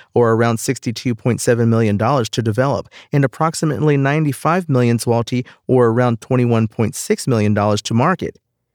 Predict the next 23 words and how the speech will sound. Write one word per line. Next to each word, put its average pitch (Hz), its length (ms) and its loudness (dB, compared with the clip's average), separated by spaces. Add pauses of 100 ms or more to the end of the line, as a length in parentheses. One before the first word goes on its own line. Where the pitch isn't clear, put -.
(240)
Phantom 120 360 0
Liberty 120 420 2
arrived 110 320 0
September 123 480 -2
twenty-sixth, - 640 -4 (260)
with - 200 -2
Update 165 480 -2
two 175 200 -4
point 147 240 0
oh 160 160 2
laying 135 380 2
its 117 160 -6
foundation 123 540 0
a 107 60 0
few 131 180 -2
days 113 240 0
earlier. 127 400 2 (440)
It 151 140 0
completely 147 720 0
revamped 120 440 2
Cyberpunk 117 560 -2
twenty 117 260 -2
seventy-seven 104 720 -2